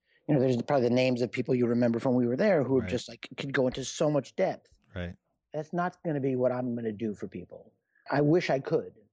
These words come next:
Speaker 1: At this point in my life, I realize that when I lecture, I kinda wing it. That's not the person I'm gonna be. So I don't think I have a method. It's, I've been able to get by with instinct and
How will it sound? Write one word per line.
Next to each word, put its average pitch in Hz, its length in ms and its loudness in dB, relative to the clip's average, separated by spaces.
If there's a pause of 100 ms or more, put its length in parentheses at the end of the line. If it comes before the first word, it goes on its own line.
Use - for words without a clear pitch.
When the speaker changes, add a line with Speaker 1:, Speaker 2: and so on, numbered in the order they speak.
(120)
Speaker 1:
At 139 80 -4
this 156 120 2
point 143 160 0
in 127 40 0
my 123 80 0
life, 120 200 0
I 123 40 0
realize 123 520 -2 (420)
that 156 60 -4
when 165 140 0
I 170 100 2
lecture, 156 460 -2
I 135 140 2
kinda 143 460 0
wing 127 300 2
it. 123 180 -2 (280)
That's 175 240 -4
not 156 260 -4
the 147 80 -4
person 127 340 -2
I'm 117 100 -2
gonna 110 160 -4
be. 95 360 -12 (760)
So 120 520 -2 (460)
I 139 100 0
don't 175 220 0
think 196 200 -4
I 160 80 2
have 165 220 0
a 123 80 -2
method. 113 380 -10 (160)
It's, - 520 -20 (280)
I've 143 160 -2
been 147 200 0
able 139 360 0
to 135 120 -8
get 131 260 -4
by 139 340 0
with 113 220 -8 (460)
instinct 131 800 -2
and 113 640 -6